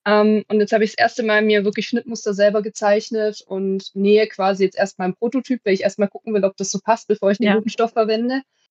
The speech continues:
Speaker 1: Und ich dachte mir schon so, „Hm, ich weiß gar nicht, ob ich das bis zum Sommer überhaupt fertig bekomme“, weil ich werd dann auch das erste Mal wirklich so mit Warbler arbeiten müssen. Weil bisher habe ich ja alles wirklich mit echtem Leder, mit echtem Metall und so gemacht. Und jetzt will ich halt mal wirklich ein klassisches Cosplay mit klassischen Materialien machen, das auch
Speaker 2: Mhm.
Speaker 1: wirklich con-safe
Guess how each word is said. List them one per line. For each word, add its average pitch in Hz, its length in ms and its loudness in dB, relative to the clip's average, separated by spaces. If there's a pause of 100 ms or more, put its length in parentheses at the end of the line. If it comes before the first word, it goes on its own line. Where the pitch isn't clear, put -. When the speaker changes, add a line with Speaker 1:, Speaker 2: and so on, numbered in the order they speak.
(300)
Speaker 1:
Und 208 600 4
ich 208 100 -2
dachte 214 220 0
mir 226 100 2
schon 208 200 0
so, 196 100 2
„Hm, 262 460 6 (280)
ich - 100 -14
weiß 214 220 2
gar 208 180 2
nicht, 220 160 0
ob 208 80 -2
ich 208 100 -8
das 214 140 -12
bis - 180 -12
zum 202 140 -4
Sommer 202 240 2
überhaupt 196 240 0
fertig 220 320 0
bekomme“, 240 460 -2
weil 196 260 2
ich 196 120 -8
werd 202 180 2
dann 202 120 0
auch 196 140 -4
das 208 140 -12
erste 208 340 -2
Mal 202 300 -2
wirklich 208 260 -8
so 214 80 -6
mit 190 220 -4
Warbler 208 400 2
arbeiten 226 520 0
müssen. 262 420 0 (380)
Weil 208 300 4
bisher 214 300 2
habe 208 140 2
ich 202 60 -6
ja 220 100 0
alles 208 260 -2
wirklich 214 200 -2
mit 220 140 -2
echtem 196 360 -4
Leder, 196 240 4
mit 208 160 -2
echtem - 360 -4
Metall 202 340 0
und 202 140 0
so 196 120 0
gemacht. 196 420 0
Und 196 60 2
jetzt 190 200 0
will 214 100 0
ich 202 120 -2
halt 196 140 0
mal 196 180 -2
wirklich 202 280 -6
ein 196 100 -6
klassisches 220 560 -4
Cosplay 202 380 0
mit 190 200 0
klassischen 220 400 0
Materialien 202 680 0
machen, 190 200 -2
das 190 180 -6
auch 220 40 0
Speaker 2:
Mhm. 220 120 4
Speaker 1:
wirklich 208 340 0
con-safe 196 560 2